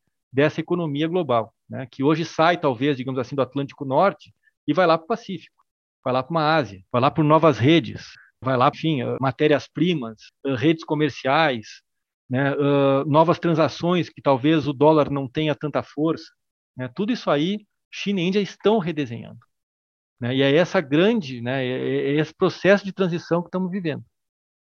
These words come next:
O quanto isso demora não se sabe, mas é um grande processo de, de transição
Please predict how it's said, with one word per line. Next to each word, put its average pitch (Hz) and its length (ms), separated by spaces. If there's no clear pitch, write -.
O 123 60
quanto 160 240
isso - 100
demora 139 320
não 135 120
se 147 120
sabe, 185 280
mas 139 160
é - 20
um 165 80
grande 185 220
processo 185 460
de, 170 60
de 143 140
transição 175 680